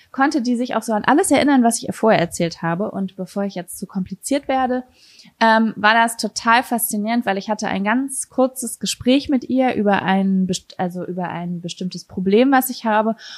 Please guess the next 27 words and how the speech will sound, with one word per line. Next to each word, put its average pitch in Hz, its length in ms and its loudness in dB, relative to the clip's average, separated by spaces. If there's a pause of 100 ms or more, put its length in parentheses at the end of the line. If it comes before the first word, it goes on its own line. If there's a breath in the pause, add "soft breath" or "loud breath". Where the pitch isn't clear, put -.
(120 loud breath)
Und 202 120 -2
sie 240 80 6
hat 240 100 2
innerhalb 285 420 2
von 254 260 2
wenigen 330 460 0
Minuten 277 400 -2
einfach 214 340 -6
gesagt, 196 360 -2 (420)
ja, 175 300 -4 (1040)
du 220 100 2
hast 214 180 0
das 240 140 -2
und 220 160 0
das 294 240 0
Problem, 220 460 2
ist - 160 -4
doch 220 140 -2
ganz 208 280 0
klar, 240 380 -2
dann 214 160 4
mach 233 160 0
doch - 180 -6
mal 214 160 0
das 214 180 -4
und 208 160 -4
das. 262 280 -4